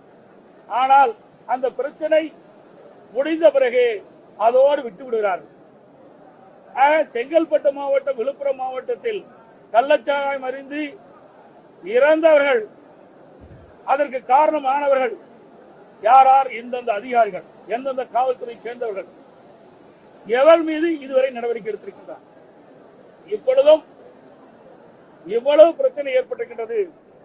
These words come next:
நேற்றைய தினம் இந்த மாவட்டத்துடைய பொறுப்பு அமைச்சர்,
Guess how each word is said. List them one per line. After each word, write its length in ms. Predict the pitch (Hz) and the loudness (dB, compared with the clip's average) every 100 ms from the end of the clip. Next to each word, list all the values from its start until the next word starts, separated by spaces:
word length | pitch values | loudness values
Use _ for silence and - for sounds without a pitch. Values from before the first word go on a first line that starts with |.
| - - _ - | -20 -20 _ -6
நேற்றைய 340 | 240 294 294 285 | -4 -4 -6 -2
தினம் 260 | 311 311 - - - - _ - _ - - _ _ - - 247 | -2 -4 -8 -20 -20 -20 _ -20 _ -20 -20 _ _ -18 -10 -8
இந்த 200 | 262 247 226 185 185 | -4 0 0 -2 -4
மாவட்டத்துடைய 460 | 240 285 254 247 208 | -2 -2 -2 -6 -2
பொறுப்பு 280 | 233 277 254 | -6 -4 -4
அமைச்சர், 460 | 233 233 247 262 254 | -4 -4 -4 -4 -4